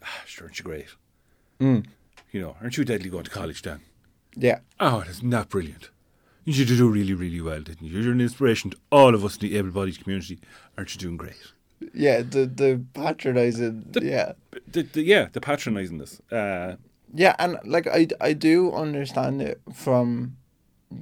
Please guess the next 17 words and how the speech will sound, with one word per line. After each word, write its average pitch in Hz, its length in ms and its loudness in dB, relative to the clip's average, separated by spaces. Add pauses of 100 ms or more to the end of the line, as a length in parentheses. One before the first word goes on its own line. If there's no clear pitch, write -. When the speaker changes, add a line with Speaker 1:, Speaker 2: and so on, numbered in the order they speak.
(160)
Speaker 2:
you 123 320 -6
know, 120 220 -2 (2000)
from 131 260 0
a 123 80 2
certain 110 320 -2
degree. 117 260 -4
You 113 220 -4
ha-, 123 220 0
you 107 240 -6
have 123 400 -2 (500)
parents 117 640 -4
with, 107 300 -6
with 110 300 -14
people 120 220 -8
with 107 160 -8
disabilities 117 640 -8
who 123 500 -4